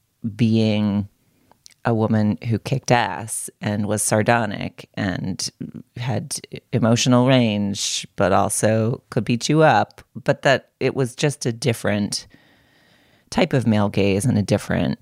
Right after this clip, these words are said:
type of fantasy. Um, and there was something freeing about being the star of that fantasy or, or watching that. And, and there was certainly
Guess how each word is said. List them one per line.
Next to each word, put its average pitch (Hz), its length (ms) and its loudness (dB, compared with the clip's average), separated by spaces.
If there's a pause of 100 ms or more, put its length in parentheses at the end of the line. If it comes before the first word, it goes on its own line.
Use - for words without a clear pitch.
(120)
type - 280 0
of - 60 -4
fantasy. 170 800 0 (120)
Um, 98 480 2 (260)
and 110 240 6
there 104 160 4
was 113 140 0
something 104 360 0
freeing 104 480 2
about 101 440 2 (880)
being 104 280 2
the 98 80 2
star 104 340 2
of 104 100 -2
that 107 240 2
fantasy 139 640 0
or, 101 280 2 (180)
or 110 260 -2
watching 107 480 0
that. 139 280 2
And, 98 360 0
and 107 220 2
there 107 140 2
was 104 580 0 (920)
certainly 107 680 0